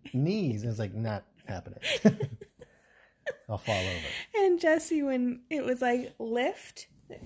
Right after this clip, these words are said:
Speaker 2: the ring above your head."
Speaker 1: <laughs>
Speaker 2: So, like, lift the steering wheel thing above your head.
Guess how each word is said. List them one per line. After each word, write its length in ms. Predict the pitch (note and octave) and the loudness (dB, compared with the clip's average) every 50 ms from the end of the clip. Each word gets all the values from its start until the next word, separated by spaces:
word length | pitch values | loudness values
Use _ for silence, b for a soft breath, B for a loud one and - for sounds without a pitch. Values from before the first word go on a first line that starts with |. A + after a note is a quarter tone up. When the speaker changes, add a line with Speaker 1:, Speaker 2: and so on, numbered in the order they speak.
| - A3+ A#3 | -14 -10 -6
Speaker 2:
the 120 | A#3+ B3 A#3+ | -4 -2 -2
ring 380 | A#3 A3 G#3+ A3+ A#3 B3 C#4+ | -2 0 -2 -2 -2 -2 -4
above 340 | E4 E4 - C4+ C4 C4 C4 | -4 -2 0 0 0 0 -2
your 160 | C#4+ D4 E4 | -4 -4 -4
head." 840 | D#4+ D4 - G#3+ A3 A3 G#3+ A3 - - - D3+ C#3+ - - - - - | -2 0 0 0 0 0 2 2 2 2 2 0 0 0 -2 -6 -8 -8
Speaker 1:
<laughs> 100 | - - | -12 -10
Speaker 2:
So, 160 | - - C#4 | 0 2 4
like, 240 | A#3 A3 G3 F#3+ - | 6 6 4 4 2
lift 240 | A3+ A3 A3+ - - | 0 -2 -2 -2 -4
the 80 | - E4 | -4 -2
steering 460 | - - - B3+ A#3+ A#3+ A#3+ A#3+ A#3 | -2 0 2 2 2 2 2 2 0
wheel 140 | A#3 B3 B3 | 0 0 0
thing 180 | - B3 A#3 | 0 0 0
above 260 | A#3 A3 G#3 F#3+ F#3+ | 2 2 0 -2 -2
your 140 | A3+ A3 B3+ | -2 -4 -4
head. 440 | B3 B3 C4 G#3 G3 G#3+ A#3+ B3 | -4 -2 -2 -2 -2 -2 -4 -6